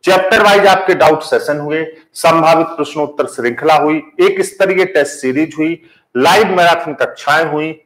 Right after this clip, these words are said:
और संपूर्ण course revision हुआ। इन साठ दिनों में हमने एक भी दिन आपको खाली नहीं छोड़ा, चाहे वो रक्षाबंधन का दिन हो, चाहे वो पन्द्रह अगस्त का दिन हो, चाहे वो छुट्टी का दिन हो, चाहे वो रविवार हो, कभी भी हम पूरे सदस्यों ने, पूरी टीम ने आपको खाली नहीं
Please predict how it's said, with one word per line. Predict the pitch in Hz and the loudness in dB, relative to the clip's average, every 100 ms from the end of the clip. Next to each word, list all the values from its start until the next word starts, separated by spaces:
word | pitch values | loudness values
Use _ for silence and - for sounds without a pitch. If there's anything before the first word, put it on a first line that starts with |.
| - | -8
और | 131 | -6
संपूर्ण | - 156 160 165 151 | -2 -2 -2 -4 -4
course | - 139 131 127 | -2 -4 -4 -10
revision | 113 120 135 170 | -8 -4 -4 -4
हुआ। | 120 117 120 - - _ 170 | 0 2 2 0 -10 _ -4
इन | 165 | -4
साठ | 160 180 185 190 | -2 0 2 2
दिनों | 151 143 131 | -2 -2 -2
में | 120 135 139 - 151 | 0 -2 -4 -8 -6
हमने | 160 170 | -4 -4
एक | 170 180 175 175 151 | -2 0 2 0 -4
भी | 151 208 | -2 -4
दिन | 147 151 - | -2 -6 -2
आपको | 127 127 139 | -2 -2 -6
खाली | 127 - 120 120 | -6 -4 -2 -2
नहीं | 113 127 | -6 -8
छोड़ा, | 127 - 110 113 113 - _ - | -8 -4 0 0 -2 -12 _ -6
चाहे | 135 131 | 0 2
वो | 131 117 | 2 0
रक्षाबंधन | 117 - 131 135 151 151 | -4 -2 -2 -2 -2 -2
का | 151 | -2
दिन | 143 143 | -2 -2
हो, | 131 143 147 - | -4 -4 -4 -2
चाहे | 117 | 0
वो | 120 117 | 0 -6
पन्द्रह | 123 135 147 151 | -4 -2 2 0
अगस्त | 147 147 - | 0 -4 -4
का | 151 | -4
दिन | 135 147 | -4 -4
हो, | 139 151 151 _ _ - | -2 -2 -4 _ _ 0
चाहे | 143 143 | 2 2
वो | 135 | 0
छुट्टी | - - 147 - 190 | -4 -8 -8 -2 0
का | 185 | 2
दिन | 165 156 | 0 -2
हो, | 147 156 | -6 -6
चाहे | 151 135 | 0 0
वो | 127 127 | 0 -2
रविवार | 110 113 123 151 170 147 | -2 -2 0 2 2 2
हो, | 151 147 - _ - | 0 -4 -20 _ -2
कभी | 220 196 233 | 0 2 2
भी | 214 | 2
हम | 160 160 160 - | 0 -2 -4 -2
पूरे | 160 160 | 0 0
सदस्यों | 165 - - - 165 | -2 -4 -4 -2 -2
ने, | 156 | -2
पूरी | 156 135 127 | -6 -8 -8
टीम | - 135 | -8 -6
ने | 139 | -6
आपको | 120 110 - 123 | -4 -6 -6 -16
खाली | - 90 | -16 -20
नहीं | 90 | _